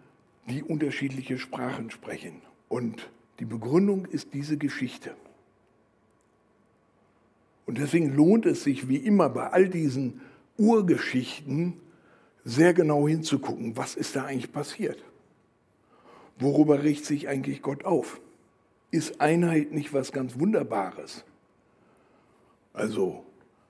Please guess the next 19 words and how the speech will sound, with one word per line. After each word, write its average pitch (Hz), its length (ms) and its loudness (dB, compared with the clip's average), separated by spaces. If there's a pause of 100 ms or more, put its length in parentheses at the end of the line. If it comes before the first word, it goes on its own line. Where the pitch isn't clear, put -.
haben 147 180 2
wir 151 100 8
nicht 143 180 2
jahrelang 156 560 4
jetzt 143 340 -2
immer 156 240 4
gehört, 143 580 4
Einheit 151 560 4
ist - 300 2 (520)
ein 139 200 -2
anstrebenswertes 147 1040 2
Ziel? 190 360 2 (1600)
Was - 140 0
stört - 540 2
ihn 117 300 -6
denn - 240 -4 (400)
an - 200 -6
dieser - 320 -6
Stelle? - 440 -12